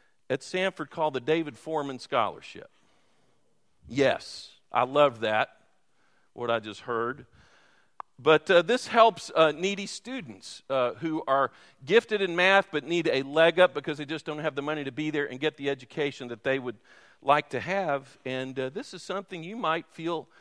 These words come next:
led. How many of y'all remember David Foreman? Special, special human being,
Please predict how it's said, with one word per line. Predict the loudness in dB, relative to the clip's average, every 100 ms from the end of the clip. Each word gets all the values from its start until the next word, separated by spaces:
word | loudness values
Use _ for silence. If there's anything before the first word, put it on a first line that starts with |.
| _ _ -2
led. | 0 0 -2
How | -4
many | -2
of | -2
y'all | -2
remember | -2 -6 -6
David | -2 -2 -4 -12 _
Foreman? | -12 -10 -10 -14 -20 _ _ _ _ _ _ _ _ _ _ _ _ -20
Special, | 2 6 6 4 -8 -8
special | -2 2 2 2 -10
human | -8 -8 -6 -6
being, | -4 -2 -4 -6